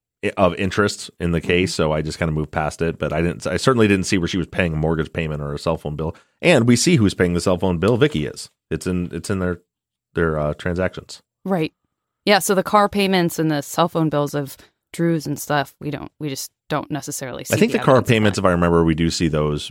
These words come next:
Speaker 1: the Becky's maybe
Speaker 2: Okay.
Speaker 1: making those, I think. But I'll, but I'll, I'll, we'll circle back to that.
Speaker 2: Okay. Um,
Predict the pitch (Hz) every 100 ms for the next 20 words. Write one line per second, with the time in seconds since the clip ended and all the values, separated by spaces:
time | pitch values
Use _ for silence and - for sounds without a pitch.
0 | - 71 82 82 80 76 - - 80 76
1 | 76 78 78 76 76 76 64 - 78 87
2 | 73 - 80 82 - 104 101 - 92 _
3 | 95 98 - 113 104 - 85 76 69 73
4 | - - _ _ - - 175 - - -
5 | - 208 214 202 202